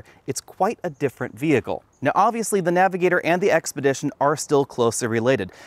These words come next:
but the amount of part sharing has really been minimized with this version. You will not really find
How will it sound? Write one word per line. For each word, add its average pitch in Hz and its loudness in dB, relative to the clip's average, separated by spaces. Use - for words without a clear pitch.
but 139 -2
the 165 0
amount 190 2
of 220 -4
part 214 0
sharing 113 0
has 117 -4
really 165 2
been 135 2
minimized 120 0
with 107 -6
this 117 -4
version. 101 0
You 131 -6
will 214 -4
not 202 -4
really 202 -4
find 151 2